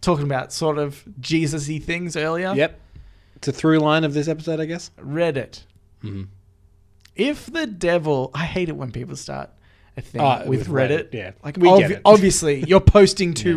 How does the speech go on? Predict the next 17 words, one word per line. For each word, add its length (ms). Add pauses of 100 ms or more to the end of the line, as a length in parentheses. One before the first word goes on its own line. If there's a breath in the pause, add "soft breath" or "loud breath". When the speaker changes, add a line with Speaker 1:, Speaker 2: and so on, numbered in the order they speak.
Speaker 1:
Reddit. 280 (420 soft breath)
You 100
just 220
need 100
to 80
start 280
it 80
with, 320 (540 soft breath)
"If 180
the 100
devil 400
punishes 600 (160)
bad 260
people 420 (180 soft breath)
for 100
being 240
bad, 480